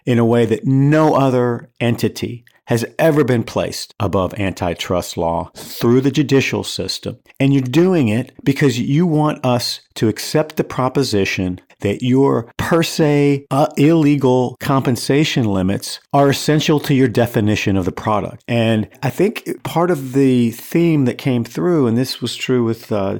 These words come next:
Justice Kavanaugh, it came through with Justice Gorsuch, it came through with Justice Kagan, uh, in a different way through Justice Alito,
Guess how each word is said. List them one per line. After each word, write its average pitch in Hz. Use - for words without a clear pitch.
Justice 113
Kavanaugh, 131
it -
came 104
through 101
with 92
Justice -
Gorsuch, 123
it 95
came 98
through 95
with 90
Justice -
Kagan, 123
uh, 92
in 98
a 98
different 120
way 107
through 101
Justice 98
Alito, 101